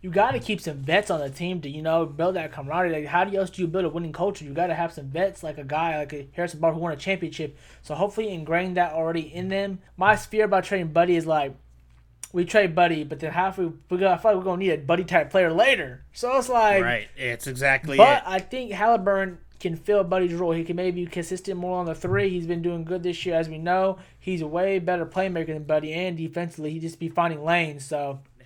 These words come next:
Speaker 2: But is he ready now?
Speaker 1: I think he's ready now. He's been playing fourth quarters.
Speaker 2: Mm-hmm.
Speaker 1: He's been playing end of the
Speaker 2: Yeah.
Speaker 1: game, fourth quarters. He's been hitting some big time shots, really. But I think you're right. They might have rode De'Aaron Fox too hard. He might have hit a wall. Hopefully not, but,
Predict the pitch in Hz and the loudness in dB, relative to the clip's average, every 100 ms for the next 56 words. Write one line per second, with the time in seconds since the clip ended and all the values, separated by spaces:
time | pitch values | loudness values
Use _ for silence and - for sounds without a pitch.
0 | _ - 131 143 156 165 147 123 110 110 | _ -6 -4 -2 -4 -6 -6 -4 -4 -4
1 | 113 139 135 104 101 - - - 135 165 | -4 -2 -2 -2 -6 -16 -20 -14 -10 -8
2 | 226 160 143 139 139 147 165 156 190 170 | -6 -6 -4 -4 -2 -4 -4 -6 -4 -4
3 | 185 170 - 240 220 196 - - - - | -2 -2 0 0 0 -6 -12 -20 -20 -20
4 | - - 185 117 120 175 185 - 233 180 | -20 -20 -16 -14 -10 -6 -4 -2 -2 -2
5 | 196 190 180 180 190 185 202 - - 247 | -2 -2 -2 -2 -2 -2 -4 -4 -2 -2
6 | 226 202 - - 196 196 214 208 175 196 | -2 -4 -12 -14 -6 -2 -2 -4 -4 -4
7 | 202 202 196 175 233 226 180 226 226 202 | -2 -4 -4 -4 -2 -2 -2 -2 -2 -4
8 | - - - - 190 247 208 190 208 175 | -8 -20 -12 0 0 0 -2 2 4 2
9 | 165 208 202 170 180 165 147 170 170 135 | 0 0 0 0 0 -2 -4 -4 -4 0
10 | 175 165 156 151 170 151 151 160 156 143 | 0 -2 -6 0 0 0 -4 -6 -4 -8
11 | 135 160 156 135 170 185 151 139 156 165 | 0 2 2 0 -6 -8 -10 -6 -2 -2
12 | 131 131 120 | -4 -12 -14